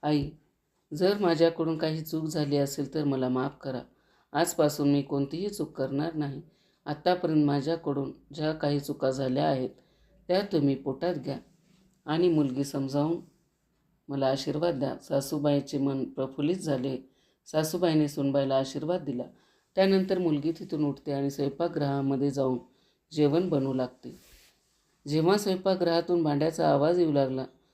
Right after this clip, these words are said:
तेव्हा सासूबाई तिच्या मुलीला म्हणाली की, "जाऊन बघ, स्वयंपाकगृहामध्ये भांड्याचा आवाज का येत आहे?"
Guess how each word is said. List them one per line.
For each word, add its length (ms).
तेव्हा 240
सासूबाई 600
तिच्या 260
मुलीला 420
म्हणाली 400
की, 160
"जाऊन 360
बघ, 160
स्वयंपाकगृहामध्ये 920
भांड्याचा 500
आवाज 280
का 160
येत 200
आहे?" 200